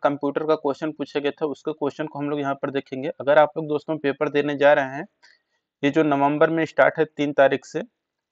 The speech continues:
ठीक, तो आपके लिए दोस्तों ये वीडियो काफ़ी हेल्पफुल होगा, क्योंकि दोस्तों पिछले साल से काफ़ी ज़्यादा क्वेश्चन रिपीट होते हैं, तो आप लोग इसको जरूर देखिएगा। ठीक, देख सकते हैं यहाँ पर दोस्तों, ये आपका उन्नीस मार्च दो हज़ार इक्कीस को दोस्तों जो पेपर हुआ था यूपीपीसीएल का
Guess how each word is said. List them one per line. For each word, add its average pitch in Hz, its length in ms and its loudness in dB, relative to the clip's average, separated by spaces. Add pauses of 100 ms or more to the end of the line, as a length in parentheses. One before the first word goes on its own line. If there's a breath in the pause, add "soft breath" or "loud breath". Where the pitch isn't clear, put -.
(100)
ठीक, 180 240 -2
तो 135 80 -2
आपके - 960 -2
लिए 175 180 -2
दोस्तों 170 340 -2
ये 170 80 -2
वीडियो 147 280 -6
काफ़ी 151 300 -2
हेल्पफुल 147 300 -2
होगा, 165 160 0
क्योंकि 170 300 -6
दोस्तों 160 300 -4
पिछले 165 320 -6
साल 156 300 0
से 170 140 -6 (140)
काफ़ी 139 280 0
ज़्यादा 143 260 0
क्वेश्चन 143 320 -6
रिपीट 147 340 -8
होते 143 200 -6
हैं, 165 100 -6
तो 135 120 -2
आप 123 160 -2
लोग 139 120 -4
इसको 131 220 -10
जरूर 131 280 -6
देखिएगा। 139 400 -4 (500 soft breath)
ठीक, 190 200 0 (400 soft breath)
देख 151 200 2
सकते 175 240 -2
हैं 170 80 -2
यहाँ 165 100 2
पर 165 180 2
दोस्तों, 165 300 -4
ये 147 200 -2
आपका 165 320 0
उन्नीस 151 480 -4
मार्च 147 280 -4
दो 147 120 -2
हज़ार 143 200 0
इक्कीस 139 300 -10
को 151 120 -8
दोस्तों 139 340 -4
जो 139 100 -6
पेपर 135 320 -4
हुआ 131 200 0
था 156 140 -4
यूपीपीसीएल 147 840 -4
का 151 160 0